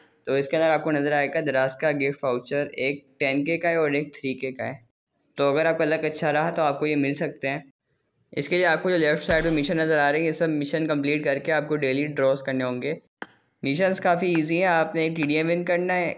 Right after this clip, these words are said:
टीममेट्स को लाइक देने और मैच टॉप टेन में फिनिश करना है।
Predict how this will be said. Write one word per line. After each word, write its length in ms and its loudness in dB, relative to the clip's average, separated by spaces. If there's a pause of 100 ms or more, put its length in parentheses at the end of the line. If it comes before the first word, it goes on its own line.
(160)
टीममेट्स 380 0
को 100 -2
लाइक 320 0
देने 240 -2
और 180 0
मैच 320 0
टॉप 200 -2
टेन 160 0
में 80 -4
फिनिश 280 -6
करना 300 -6
है। 140 -10